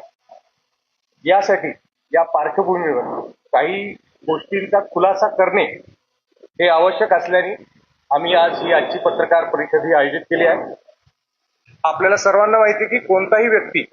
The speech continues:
हा जेव्हा परदेशात जातो तेव्हा सगळ्यात महत्त्वाचा जो डॉक्युमेंट असतो तो त्याला जाण्यासाठीचा असतो तो पासपोर्ट असतो. निलेश घायवाळ सारख्या गुन्हेगाराला पासपोर्ट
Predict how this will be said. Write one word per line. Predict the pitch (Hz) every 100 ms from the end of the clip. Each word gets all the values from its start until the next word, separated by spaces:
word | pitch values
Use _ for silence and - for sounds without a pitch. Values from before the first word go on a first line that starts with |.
| _ _ _ _ _ -
हा | 160
जेव्हा | 170 180
परदेशात | 196 190 180 196 202 202
जातो | 185 180 - - _ _ _ _ _ _ _ -
तेव्हा | 196
सगळ्यात | - 190 180 220 202
महत्त्वाचा | 185 - 208 214 233
जो | 226 233
डॉक्युमेंट | 226 - 202 196
असतो | 170 - 120 - _ _ _ _ _ _ _ _ -
तो | 190 208 214 - _ _
त्याला | 170 180
जाण्यासाठीचा | 170 156 170 165 170 - 185 202
असतो | 170 - 180
तो | 151
पासपोर्ट | - 170 - 180 151
असतो. | - - _ _ _ _ 277 277 285 - _ _ _ _ _ 160
निलेश | 175 202 247 175
घायवाळ | 170 170 202
सारख्या | 208 196 190 196
गुन्हेगाराला | 170 165 160 147 117 110 - _ _ _ - - - _ _
पासपोर्ट | 156 165 - - 240